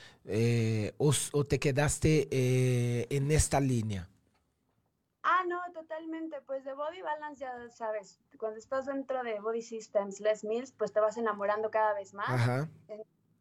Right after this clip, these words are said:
Speaker 2: Entonces, como al año, dos años, ya estaba tomando Body Pump. También me certifiqué en Body Combat, em, Body Balance, Body Pump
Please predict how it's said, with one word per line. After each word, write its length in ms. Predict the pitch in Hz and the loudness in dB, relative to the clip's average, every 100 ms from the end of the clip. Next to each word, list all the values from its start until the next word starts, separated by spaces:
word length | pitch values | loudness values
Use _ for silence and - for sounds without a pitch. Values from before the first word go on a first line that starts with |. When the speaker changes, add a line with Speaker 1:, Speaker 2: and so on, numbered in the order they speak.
| _ | _
Speaker 2:
Entonces, 420 | 233 226 220 202 - | -8 -4 -4 -8 -10
como 220 | 226 220 | -6 -2
al 140 | 220 | 0
año, 540 | 254 302 320 320 320 311 | 0 0 -2 0 0 -2
dos 300 | 247 233 269 | -10 -12 -12
años, 280 | 277 277 | -10 -10
ya 60 | 262 | -12
estaba 300 | - 233 226 | -8 -4 -4
tomando 360 | 214 208 202 185 | -6 -8 -8 -6
Body 200 | 185 180 | -6 -2
Pump. 440 | - 311 339 370 - _ _ _ _ _ | 2 4 4 0 -4 _ _ _ _ _
También 240 | 254 262 | 0 0
me 80 | 262 | -2
certifiqué 880 | 254 233 220 226 214 - 240 240 240 | -6 -8 -10 -8 -8 -2 0 0 0
en 120 | 233 202 | -2 -2
Body 220 | 196 185 | -6 -6
Combat, 600 | - 269 294 311 339 440 _ _ _ _ _ | -2 0 2 2 0 -2 _ _ _ _ _
em, 840 | 233 240 247 254 262 262 269 262 262 _ _ _ _ _ _ _ _ _ _ _ _ _ _ _ _ - | -14 -12 -10 -10 -8 -8 -10 -12 -16 _ _ _ _ _ _ _ _ _ _ _ _ _ _ _ _ -8
Body 260 | 208 208 | -6 -4
Balance, 380 | 196 226 269 294 - | 0 0 -2 -10 -12
Body 180 | 196 | -12
Pump 280 | 185 233 285 | -8 -8 -8